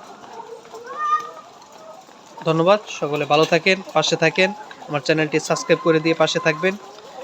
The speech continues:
আশা করি আপনারা বেশি বেশি পরিমাণ কমেন্ট করবেন আর কী ধরনের ভিডিও চাচ্ছেন সেগুলো বলবেন। আসলে ভিডিওর, আহ, টপিকগুলো যদি আপনারা বলে দেন সেক্ষেত্রে ভিডিও করতে আমাদের একটু সুবিধা হয়,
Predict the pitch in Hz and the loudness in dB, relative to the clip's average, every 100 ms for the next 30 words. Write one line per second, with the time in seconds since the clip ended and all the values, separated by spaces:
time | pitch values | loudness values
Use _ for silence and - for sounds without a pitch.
0 | - - - 175 170 208 196 170 - - | -16 -16 -8 -2 2 4 4 2 -2 -14
1 | - - - - 175 214 214 214 190 - | -20 -20 -16 -6 -2 4 8 8 4 -14
2 | 185 185 214 202 180 190 180 175 - 160 | 0 2 2 0 0 0 0 0 0 0
3 | 180 - 156 151 - 170 - 190 202 190 | 0 0 -2 -2 -6 -10 -6 0 0 2
4 | 180 160 180 180 170 160 180 - 160 160 | 0 2 2 2 0 0 -4 -2 2 2
5 | 147 139 135 - 151 196 170 170 202 202 | 2 -2 -4 -12 -10 -10 -6 -4 0 0
6 | 202 - 196 160 151 - - - 185 175 | -2 -2 0 2 0 -8 -18 -6 0 2
7 | 214 226 214 180 175 165 165 156 143 160 | 2 2 0 2 0 2 2 0 0 0
8 | 165 165 165 160 156 156 147 151 147 147 | 2 2 0 0 -2 -2 -2 -2 0 -2
9 | 147 147 143 139 - 165 156 165 151 123 | -2 -2 -4 -4 -4 -6 -2 2 2 0
10 | 139 | -4